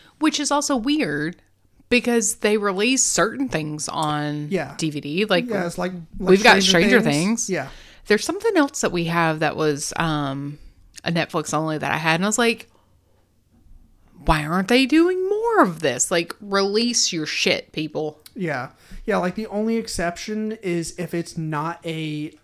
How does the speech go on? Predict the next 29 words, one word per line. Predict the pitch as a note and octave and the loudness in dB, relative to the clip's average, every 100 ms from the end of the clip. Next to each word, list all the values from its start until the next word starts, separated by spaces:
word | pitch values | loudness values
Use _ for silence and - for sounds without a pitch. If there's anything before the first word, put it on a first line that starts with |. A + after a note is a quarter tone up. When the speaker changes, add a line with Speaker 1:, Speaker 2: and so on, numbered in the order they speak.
| - | -12
Speaker 2:
like, | D#3+ | -8
a | D#3+ | -8
Netflix | D3+ D3+ D3 - D3+ - - | -6 -8 -10 -14 -16 -14 -16
exclusive, | D3+ - - D3 D3+ - F3+ F#3 F#3 _ _ _ | -14 -16 -12 -10 -8 -4 -4 -4 -8 _ _ _
but | D#3 D#3 D#3+ | -10 -6 -4
it | D#3 | -4
was | D#3 D3 | -8 -10
released | D3 D3 C#3 D3 C#3+ - - - - _ - | -10 -10 -10 -12 -8 -8 -8 -12 -16 _ -8
on | C#3+ C3+ C3 | -8 -8 -10
Netflix. | C3+ - D3 C#3+ C4+ | -12 -16 -20 -20 -8
Speaker 1:
Yeah. | F#3 C#3+ - - _ | -4 -4 -8 -20 _
Speaker 2:
So, | - E3+ | -4 -2
like, | D#3+ D3+ D3 - - | -2 -4 -6 -12 -8
The | - | -6
Haunting | E3 E3 E3+ | -6 -6 -6
of | D3+ | -8
Hill | D#3 D#3 | -8 -8
House, | E3 F3+ G#3+ - - E3 - | -6 -6 -6 -10 -12 -16 -6
that, | D#3+ D#3+ - | 0 2 2
uh, | F3 D3+ | -2 -6
and | F3+ F3 | -6 -6
The | D#3+ | -6
Haunting | D#3+ D#3 D#3 | -8 -10 -10
of | C#3 | -10
Bly | C3+ C#3 | -10 -8
Manor, | C3+ C#3 C#3 C#3+ _ _ _ - | -10 -10 -12 -14 _ _ _ -14
those | D#3+ F3 F#3+ | -4 0 0
both | F#3 F#3 F3 | 0 -2 -2
got | - D3+ C#3+ - | -4 -4 -4 -8